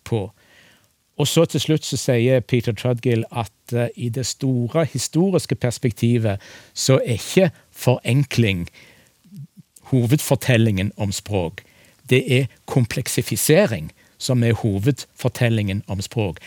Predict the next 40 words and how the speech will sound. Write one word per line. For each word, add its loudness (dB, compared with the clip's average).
Det -4
er -4
det 4
som 4
har 0
vært 2
det 2
vanlige. 4
Det 6
er 2
bare 6
det 4
at 2
vi 6
lever 4
i 4
en 2
verden 2
der 2
språkene 0
i 0
veldig 0
stor 0
grad 0
forenkles, 0
og -2
så 0
tror 2
vi 2
at -4
det 4
er 4
en 2
hovedregel. 2
Ja, -2
det 0
er 0
det 0
i -4
dag, 2